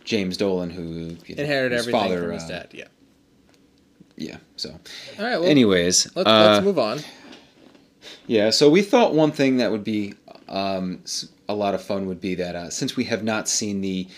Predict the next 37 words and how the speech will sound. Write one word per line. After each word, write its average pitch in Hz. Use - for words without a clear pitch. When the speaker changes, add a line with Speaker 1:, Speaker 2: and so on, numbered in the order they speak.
Speaker 1:
Mets 104
or 113
Jets 95
play -
a 107
game 98
in 95
twenty 92
twenty, 127
uh, 113
there 175
are -
a 247
lot 220
of 214
players 220
that 139
these 127
teams 131
have -
brought 107
in, 92
and, 95
uh, 92
we 139
thought 143
it'd 139
be 135
fun 127
to 127
count 113
down 110
who 202
are 180
the 165
five 143
new 180